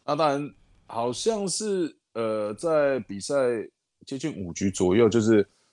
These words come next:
换场的时候，刚好也看到叶元璋总教练就有去跟，呃，主审苏建文裁判老师这边有一些反应。啊，对话听起来就是说，诶，这个球迷，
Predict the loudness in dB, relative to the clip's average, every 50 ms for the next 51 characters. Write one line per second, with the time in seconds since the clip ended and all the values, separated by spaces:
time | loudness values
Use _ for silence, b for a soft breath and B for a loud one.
0 | _ _ 0 2 2 2 2 0 0 -2 -4 -4 -2 -2 0 2 2 2 2 2
1 | 0 -2 -2 -2 -2 -2 0 0 -2 -2 -2 -4 -6 -8 -8 -8 -12 -12 -8 -4
2 | -2 0 0 0 -2 -2 -2 -2 0 0 0 0 0 -2 -2 0 2 2 2 2
3 | 0 -2 -6 -8 -10 -8 -6 -4 -2 -2 -2 -2 -2 0 2 2 2 2 2 0
4 | -2 -2 -6 -12 _ _ _ _ _ _ _ _ _ 0 2 4 4 4 4 4
5 | 2 2 0 0 0 2 2 2 2 2 0 0 0 -2 -4 -4 -2 0 2 2
6 | 2 2 2 0 0 -2 -2 -2 -2 -2 -2 -2 -6 -10 _ -20 -20 -20 _ _
7 | 0 2 4 4 4 4 4 2 4 4 4 4 4 4 0 -4 -10 _ _ _
8 | _ _ _ _ _ _ _ -6 -4 -4 -2 -2 -2 -2 -2 -2 -2 -2 -4 -4
9 | -4 -4 -6 -4 -6 -6 -2 0 0 0 0 -2 -4 _ _ _ _ _ _ _
10 | -6 -2 2 2 4 2 2 0 -2 -4 -4 -4 -6 -8